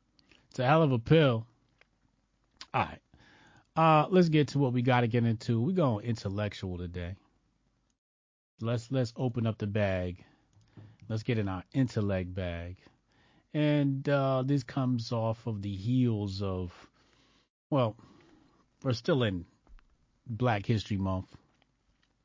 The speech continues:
Uh, M O N F month, okay? Just in case y'all was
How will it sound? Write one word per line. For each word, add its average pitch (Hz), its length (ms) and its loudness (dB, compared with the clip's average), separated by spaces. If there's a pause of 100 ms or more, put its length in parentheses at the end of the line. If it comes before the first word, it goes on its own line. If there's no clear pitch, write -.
(1500)
Uh, 87 440 -6 (320)
M 110 180 0
O 101 240 -4 (140)
N 98 240 -4 (100)
F 107 420 -4 (140)
month, 101 320 -4 (720)
okay? 101 380 -8 (240)
Just 101 200 -10
in 98 80 -8
case 98 300 -8
y'all 92 220 -6
was 87 260 -12